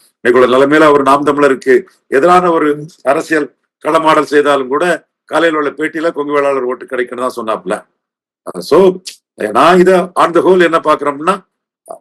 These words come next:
whatever may be, நின்னு ஃபைட் பண்ணதே பெரிய ஒரு இது. என் நண்பர் ஒரு பத்திரிகையாளர் அவரெல்லாம் நாற்பதாயிரம் ஓட்டு வருங்கிற சொல்லக்கூடியவங்களும், கணிசமான ஓட்டு வரும்னு சொல்லக்கூடியவங்களும் நிறைய பேர் சொல்லிட்டு தான் என்கிட்ட இருக்கிறாங்க.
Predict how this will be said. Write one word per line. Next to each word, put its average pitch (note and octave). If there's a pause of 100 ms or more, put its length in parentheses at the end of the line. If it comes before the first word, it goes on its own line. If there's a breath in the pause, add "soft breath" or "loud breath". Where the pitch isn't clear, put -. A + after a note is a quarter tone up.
(520)
whatever G3+
may F3+
be, F#3+
நின்னு F#3
ஃபைட் F#3
பண்ணதே F3
பெரிய C#3+ (180)
ஒரு C#3
இது. C#3+
என் G#2
நண்பர் C#3+ (240)
ஒரு B2+
பத்திரிகையாளர் E3
அவரெல்லாம் F#3
நாற்பதாயிரம் D#3
ஓட்டு D3
வருங்கிற C3+ (220)
சொல்லக்கூடியவங்களும், C#3
கணிசமான D#3
ஓட்டு D3
வரும்னு C3+
சொல்லக்கூடியவங்களும் B2+ (300 soft breath)
நிறைய E3+
பேர் F3
சொல்லிட்டு D3+
தான் D3
என்கிட்ட B2+
இருக்கிறாங்க. F#2+